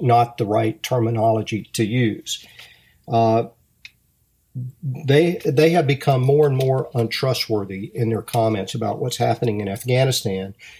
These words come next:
And I think they're, they're more interested in diverting the attention away from Afghanistan right now because they realize that the optics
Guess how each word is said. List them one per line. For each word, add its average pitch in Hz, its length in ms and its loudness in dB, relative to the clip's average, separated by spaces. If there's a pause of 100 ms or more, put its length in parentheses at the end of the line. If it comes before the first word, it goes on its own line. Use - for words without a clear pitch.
(160)
And 120 120 4
I 120 80 4
think 151 280 2
they're, 120 280 0
they're 123 200 2
more 135 320 2
interested 120 500 -2
in 113 160 2
diverting 120 680 2
the 107 120 4
attention 131 420 0
away 120 220 2
from 113 180 -2
Afghanistan 113 680 -2
right 110 220 0
now 113 200 0
because 107 480 -6 (380)
they 131 160 2
realize 110 800 0 (260)
that 117 260 -2
the 120 140 0
optics 117 680 0